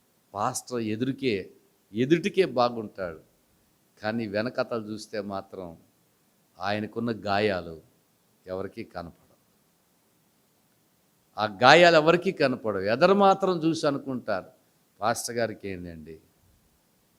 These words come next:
బతికితే ఆయనలా బతకాలి" అని అనుకుంటారు.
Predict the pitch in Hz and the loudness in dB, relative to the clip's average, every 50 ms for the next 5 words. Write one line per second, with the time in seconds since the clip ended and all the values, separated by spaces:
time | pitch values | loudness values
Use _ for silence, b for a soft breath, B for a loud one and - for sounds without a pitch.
0 | _ _ _ _ _ _ _ _ _ _ _ _ _ _ 101 104 104 113 147 143 | _ _ _ _ _ _ _ _ _ _ _ _ _ _ -8 -6 -4 -2 -2 -2
1 | 156 143 170 160 139 135 139 139 135 127 117 113 104 107 - - 95 92 82 78 | 0 2 4 4 4 4 4 4 2 2 4 2 0 -2 -2 -6 -12 -12 -12 -12
2 | 78 78 - _ _ _ _ _ _ _ _ _ - 107 117 120 120 120 110 - | -16 -20 -20 _ _ _ _ _ _ _ _ _ -8 -4 -2 -2 -2 -2 -4 -6
3 | 107 101 87 - - _ _ | -8 -10 -10 -12 -16 _ _